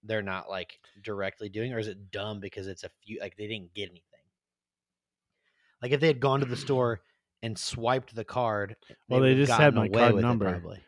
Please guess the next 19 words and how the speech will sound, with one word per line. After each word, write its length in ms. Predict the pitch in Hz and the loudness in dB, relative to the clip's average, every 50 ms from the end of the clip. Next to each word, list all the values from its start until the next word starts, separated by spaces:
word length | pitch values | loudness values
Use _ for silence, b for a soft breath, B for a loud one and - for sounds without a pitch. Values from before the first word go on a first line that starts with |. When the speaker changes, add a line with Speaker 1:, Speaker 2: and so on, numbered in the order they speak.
| _ _ _ | _ _ _
Speaker 3:
They 80 | - 123 | 4 4
didn't 140 | 123 117 | 4 4
have 80 | 120 110 | 4 2
my 140 | 101 92 87 | 0 -2 -2
actual 320 | 87 87 - - - - - | -4 -6 -6 -8 -10 -10 -10
card. 360 | - - 92 92 87 87 90 b b b b _ _ - | -8 -6 -6 -6 -6 -8 -10 b b b b _ _ 0
Speaker 1:
Oh, 760 | 104 98 101 107 107 107 107 107 107 110 110 110 113 110 113 113 | 2 6 8 10 10 10 10 10 10 10 10 8 8 8 6 6
yeah, 240 | 113 113 110 113 123 | 6 4 4 4 4
no, 80 | 139 | 4
I 20 | 143 151 | 6 6
wasn't 200 | 175 185 196 170 | 8 6 6 6
paying 140 | 170 156 131 | 6 6 4
attention, 400 | 110 92 107 98 90 - 92 87 - | 2 0 -4 -4 -6 -8 -12 -14 -12
so. 180 | - 95 90 87 _ _ _ | -12 -12 -12 -12 _ _ _
Speaker 3:
Yeah, 200 | - 95 90 87 | -10 -8 -6 -4
no, 200 | 90 98 98 95 98 | -4 -4 -2 -4 -4
that's 160 | 101 - - | -4 -6 -6
all 40 | 98 | -6
right. 200 | 85 85 85 - | -6 -6 -8 -10